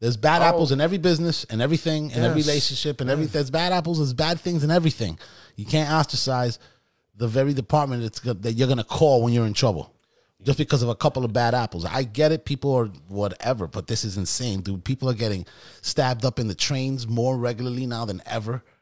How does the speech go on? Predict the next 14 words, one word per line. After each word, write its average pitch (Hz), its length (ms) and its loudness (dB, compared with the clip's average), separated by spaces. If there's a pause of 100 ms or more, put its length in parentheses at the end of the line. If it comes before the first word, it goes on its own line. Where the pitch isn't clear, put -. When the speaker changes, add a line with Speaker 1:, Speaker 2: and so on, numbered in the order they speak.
(340)
Speaker 1:
Um, 95 180 -2
Speaker 2:
It's - 220 -4
like 127 180 2
Speaker 1:
people 113 320 2
are 135 40 4
getting 120 200 0
thrown 135 440 0
in 139 80 4
the 139 40 2
Speaker 2:
nineteen 139 140 2
eighty 117 100 0
or 113 40 -2
Speaker 1:
tracks. 131 580 0
Um, 101 500 -2